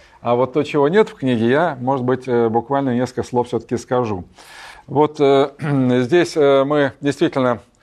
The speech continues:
обсуждали, э, затрагивали вопрос нашей власти. Я полностью согласен с Александром Ивановичем, что в части, касающейся экономики, э, Путин абсолютный стопроцентный либерал.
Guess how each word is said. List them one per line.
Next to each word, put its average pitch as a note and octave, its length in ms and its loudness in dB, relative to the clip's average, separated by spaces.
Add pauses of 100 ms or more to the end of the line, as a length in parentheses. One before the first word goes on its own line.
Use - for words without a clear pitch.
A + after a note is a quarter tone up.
(220)
обсуждали, C3+ 800 2 (140)
э, A#2 440 2
затрагивали B2 560 2
вопрос C3+ 560 0
нашей B2+ 280 0
власти. F3 400 0
Я A#2+ 240 2
полностью B2 460 -4
согласен A#2+ 540 -2
с - 80 -6
Александром A2+ 400 -4
Ивановичем, A2+ 400 -2
что - 240 -2
в - 40 -10
части, C#3 360 -2
касающейся A#2+ 640 -4
экономики, C#3+ 640 -2 (400)
э, A#2+ 160 4 (100)
Путин E3 320 0
абсолютный C3+ 640 0
стопроцентный A#2+ 720 -2
либерал. A#2 480 -2